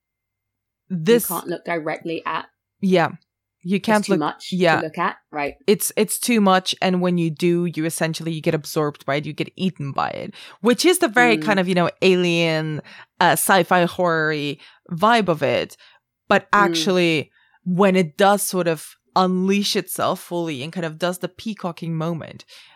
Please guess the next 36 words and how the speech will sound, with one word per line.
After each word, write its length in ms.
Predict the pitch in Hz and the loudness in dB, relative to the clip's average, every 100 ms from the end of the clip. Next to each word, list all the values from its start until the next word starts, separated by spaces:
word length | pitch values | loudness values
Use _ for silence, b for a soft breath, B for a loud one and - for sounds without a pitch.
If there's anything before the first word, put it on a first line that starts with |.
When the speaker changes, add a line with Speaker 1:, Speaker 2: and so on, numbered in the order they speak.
| _ | _
Speaker 1:
even 360 | 233 240 285 233 | 0 0 2 0
watch 300 | 196 208 - | 2 0 0
it 100 | 185 | -2
in 180 | 180 170 | 0 0
the 80 | 165 | 0
cinema, 500 | - 202 202 151 - | 2 4 6 4 2
I'm 120 | 160 | 0
like, 180 | 156 - | 0 -2
"I've 140 | - 220 | -4 -2
never 760 | 220 190 196 208 185 175 156 - B B B - | 0 2 2 2 4 2 2 -2 B B B -10
seen 360 | - 233 208 175 | -2 2 2 2
something 380 | 180 175 175 | 0 -2 -2
like 280 | 170 202 220 | -2 -2 -2
this." 240 | - 170 196 | -6 -2 0
And 100 | 208 | 2
I 60 | |
was 200 | 214 196 | 0 -2
reading 320 | 214 269 294 | -2 0 0
a 80 | 247 | 0
couple 220 | 233 196 | -2 -2
of 80 | 180 | -4
things 280 | - 180 175 | -2 -2 0
Speaker 2:
Mm. 40 | |
Speaker 1:
that 120 | 175 175 | 2 2
it's, 320 | 170 - - B B B B | 0 -4 -12 B B B B
you 80 | 185 | 0
know, 200 | 175 165 - | 0 0 -2
is 300 | 220 226 185 | 2 2 2
this 280 | 196 196 175 | 2 2 2
a 60 | 190 | 0
sort 280 | - 185 175 | 0 -2 -2
of 160 | 165 | -2
more, 580 | 180 165 160 160 156 151 b b b b b b b b _ _ _ | -2 0 0 0 0 -2 b b b b b b b b _ _ _
you 80 | 185 | -6
know, 160 | 156 131 | -4 -4
if, 160 | 156 | -4